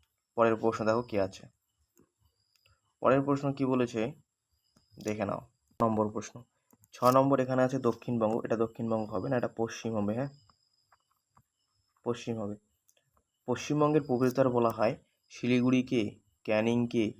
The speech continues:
সুন্দরবনকে না দক্ষিণ দিনাজপুরকে? এখানে সঠিক উত্তর হবে কিন্তু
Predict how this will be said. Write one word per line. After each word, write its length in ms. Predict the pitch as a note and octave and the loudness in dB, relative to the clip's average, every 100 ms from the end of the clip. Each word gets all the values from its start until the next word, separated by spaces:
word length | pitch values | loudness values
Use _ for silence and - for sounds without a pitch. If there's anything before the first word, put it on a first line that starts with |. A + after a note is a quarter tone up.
| _ _ | _ _
সুন্দরবনকে 640 | - A2 A2+ A2+ A#2 B2 A2 B2 | -12 -4 0 2 2 0 -6 -8
না 100 | - A2+ - _ _ _ | -6 -6 -6 _ _ _
দক্ষিণ 280 | A2+ A2+ - | -6 -4 -6
দিনাজপুরকে? 500 | G#2+ G2+ G2 G2+ - - - _ - _ | -4 -4 -4 -12 -12 -16 -18 _ -20 _
এখানে 300 | A2 A#2 A2+ A#2+ _ _ | -10 -4 -2 -4 _ _
সঠিক 300 | - A#2 A#2 | -8 0 2
উত্তর 180 | A#2 A#2 | 0 -2
হবে 140 | A2+ G#2 | -4 -2
কিন্তু 200 | A2 | -2